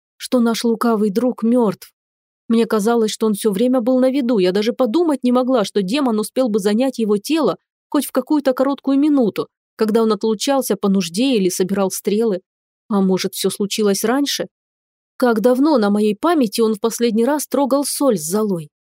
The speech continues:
Подкативший к горлу комок не дал мне позвать Рута. Я понимала, что каждая секунда промедления опасна для всех, но не могла заставить себя.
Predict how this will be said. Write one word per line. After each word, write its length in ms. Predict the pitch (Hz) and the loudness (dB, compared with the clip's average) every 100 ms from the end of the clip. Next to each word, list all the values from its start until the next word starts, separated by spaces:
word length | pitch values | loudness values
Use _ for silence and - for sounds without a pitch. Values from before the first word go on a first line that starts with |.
| _ _ _ _ _ _ - | _ _ _ _ _ _ -6
Подкативший 600 | 196 - 202 233 - 185 | -4 -2 -2 -2 0 -2
к 80 | 190 | -2
горлу 400 | 185 214 208 196 | 0 2 2 0
комок 420 | 214 208 247 - | 0 2 0 0
не 120 | 214 | 0
дал 220 | 208 226 | 2 2
мне 160 | 180 180 | 2 0
позвать 460 | - 185 185 175 185 | -2 -4 -2 -2 -2
Рута. 320 | 180 185 170 _ _ _ | -2 -4 -14 _ _ _
Я 140 | 220 226 | -2 2
понимала, 500 | 240 247 254 233 190 | 2 2 2 2 0
что 200 | - 208 | -2 -4
каждая 360 | 233 214 208 | -2 0 0
секунда 460 | 202 202 - 233 196 | -2 -4 -4 -2 -2
промедления 760 | - 208 202 214 269 226 190 | 0 0 0 0 0 2 0
опасна 560 | 160 214 - 262 254 202 | -2 -4 -2 -2 0 -2
для 160 | 190 226 | 0 -2
всех, 400 | - 214 247 - _ _ - | -2 -2 -2 -6 _ _ 0
но 100 | 233 | 2
не 140 | 240 | 4
могла 340 | 240 220 233 | 2 2 2
заставить 500 | 196 196 - 202 180 | 0 -2 0 0 0
себя. 300 | - 180 175 | -2 -4 -6